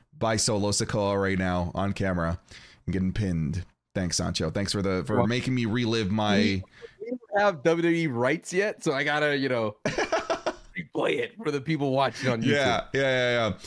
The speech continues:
Speaker 1: Uh, I, I would've liked John Cena to win it, and that, from a narrative point of view, would have also made sense to me.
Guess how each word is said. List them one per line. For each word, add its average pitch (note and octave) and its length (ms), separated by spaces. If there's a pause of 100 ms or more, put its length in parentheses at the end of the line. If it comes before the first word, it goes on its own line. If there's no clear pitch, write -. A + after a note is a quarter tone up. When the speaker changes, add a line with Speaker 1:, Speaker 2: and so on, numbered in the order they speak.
(220)
Speaker 1:
Uh, D#3+ 380
I, F3 180 (320)
I F3+ 140
would've G#3+ 240
liked D#3 280
John C#3 260
Cena C#3 240
to C#3 120
win C3+ 420
it, - 220 (160)
and C3+ 580
that, D3+ 420 (260)
from E3 180
a - 20
narrative C#3+ 540 (140)
point D#3 240
of C3+ 80
view, C#3+ 160
would D3 160
have A#2 100
also B2 320
made A#2+ 240
sense C3 300
to E3+ 80
me. A3 180